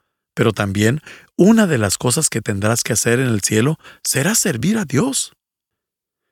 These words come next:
Entonces, el cuarto propósito de la vida es servir a Dios sirviendo a otros. En la tierra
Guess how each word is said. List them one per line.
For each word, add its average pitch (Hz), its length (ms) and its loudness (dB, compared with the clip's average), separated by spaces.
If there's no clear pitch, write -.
Entonces, 139 760 0
el 123 260 2
cuarto 170 560 0
propósito 127 800 -2
de 101 160 0
la 95 140 0
vida 104 440 -2
es - 280 2
servir 120 800 2
a 123 80 0
Dios 110 500 0
sirviendo 135 600 -2
a 101 60 2
otros. 95 500 -4
En 185 140 4
la 190 80 2
tierra 220 380 0